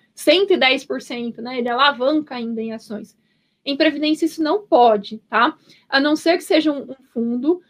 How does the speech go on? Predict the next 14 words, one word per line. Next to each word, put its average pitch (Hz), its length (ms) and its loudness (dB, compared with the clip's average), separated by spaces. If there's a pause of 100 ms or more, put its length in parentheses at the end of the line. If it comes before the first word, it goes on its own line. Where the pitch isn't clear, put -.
(160)
destinado 269 720 2
a - 20 0
investidor 247 680 0
qualificado, 302 1040 2
que - 80 -8
é - 20 -4
aquele 247 200 -8
investidor 254 720 0
que 262 120 -8
assina 269 640 -10
o 247 80 -10
termo 240 580 4
e 226 60 -8
tal, 262 440 2